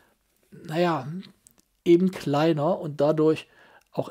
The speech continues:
etwas schwerer zu greifen. Die Krone der Seiko steht weit raus, ist groß und ist damit wirklich gut zu greifen, hat aber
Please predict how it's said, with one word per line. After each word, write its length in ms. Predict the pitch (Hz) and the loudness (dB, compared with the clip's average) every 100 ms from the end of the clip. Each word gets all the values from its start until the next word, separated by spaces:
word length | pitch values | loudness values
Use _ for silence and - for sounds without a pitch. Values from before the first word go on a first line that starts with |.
| - | -4
etwas 360 | 185 - 185 | -4 -2 -2
schwerer 400 | - 131 139 147 | -4 -4 -4 -4
zu 180 | 147 160 | -6 -8
greifen. 640 | 147 117 110 104 - 90 - _ _ _ _ _ _ _ _ - - - _ _ | -6 -8 -8 -12 -16 -18 -20 _ _ _ _ _ _ _ _ -20 -20 -20 _ _
Die 100 | - | -14
Krone 420 | - 143 147 135 107 | -10 -2 -2 -2 -8
der 240 | 110 - - | -12 -12 -12
Seiko 720 | 120 143 165 175 151 - - _ _ - | -6 -6 -4 -2 -2 -4 -12 _ _ -20
steht 360 | - - - | -16 -16 -6
weit 280 | 139 165 170 | -2 -2 -2
raus, 280 | 135 143 - | 0 0 -2
ist 300 | - - - | -10 -12 -14
groß 600 | - 139 165 190 185 - _ _ _ _ _ | -8 4 6 6 2 -8 _ _ _ _ _
und 160 | - 147 | -10 -10
ist 180 | - 120 | -8 -8
damit 380 | 110 120 120 - _ _ _ - | -8 -10 -14 -20 _ _ _ -18
wirklich 680 | 131 147 170 - 135 - _ _ | -2 0 0 -2 -8 -8 _ _
gut 300 | - 190 220 | -4 -2 -2
zu 140 | - 156 | -6 -8
greifen, 640 | 143 139 151 - 170 160 _ _ _ _ _ | -4 0 0 0 -10 -10 _ _ _ _ _
hat 500 | - - - - - - - | -6 -2 -2 -6 -16 -18 -6
aber 560 | 147 156 185 262 - | -2 0 2 0 -2